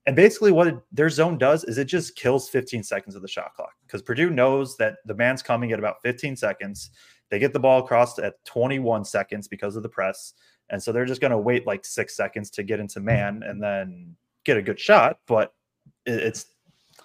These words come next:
Maryland's defense is designed just to slow the game down like that. And Purdue did a good job, I thought, still. Um, hit on, you have anything else on, on kind of press, Jones?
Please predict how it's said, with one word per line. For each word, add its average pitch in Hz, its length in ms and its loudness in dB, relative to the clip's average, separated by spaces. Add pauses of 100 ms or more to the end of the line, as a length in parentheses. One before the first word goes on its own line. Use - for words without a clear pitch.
(1040)
Maryland's 170 360 4
defense 156 320 0
is 143 120 0
designed 123 340 0
just 110 140 -6
to 127 80 -8
slow 117 180 0
the 107 80 -6
game 101 180 -2
down 95 180 -2
like 92 120 -8
that. 107 160 2
And 104 80 -6
Purdue 110 220 -4
did 113 160 -2
a 101 60 -10
good 104 160 -4
job, 98 200 -4
I - 60 -10
thought, - 240 -8
still. - 240 -16 (540)
Um, 87 500 -10 (880)
hit 165 140 4
on, 123 420 -2 (140)
you 127 80 2
have 139 80 6
anything 147 300 2
else 135 220 4
on, 123 200 -2
on 110 140 -2
kind 113 180 2
of 104 80 0
press, 117 380 2
Jones? 113 800 -4